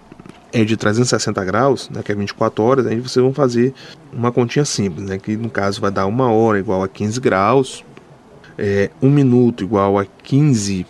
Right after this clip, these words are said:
minutos, né, e um segundo igual a quinze segundos, né, isso para os eixos de rotação, ok? Com isso você vai conseguir fazer, né, no caso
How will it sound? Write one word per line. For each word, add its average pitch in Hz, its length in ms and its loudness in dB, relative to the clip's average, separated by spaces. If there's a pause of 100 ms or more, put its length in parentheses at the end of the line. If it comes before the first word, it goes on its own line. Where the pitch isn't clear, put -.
minutos, 113 720 0
né, 101 320 -2
e 113 460 -4
um 127 100 0
segundo 117 420 0
igual 113 300 2
a 110 60 -2
quinze 127 400 -4
segundos, 113 680 -4 (240)
né, 87 200 -12
isso 98 280 -6
para 110 220 -4
os 107 160 -4
eixos 101 300 -6
de 117 100 -8
rotação, 113 680 -2 (520)
ok? 107 340 -4 (560)
Com 117 100 2
isso 117 220 -2
você 127 160 -2
vai 120 140 0
conseguir 127 320 -4
fazer, 156 440 2
né, 101 220 0
no 135 160 -6
caso 113 640 0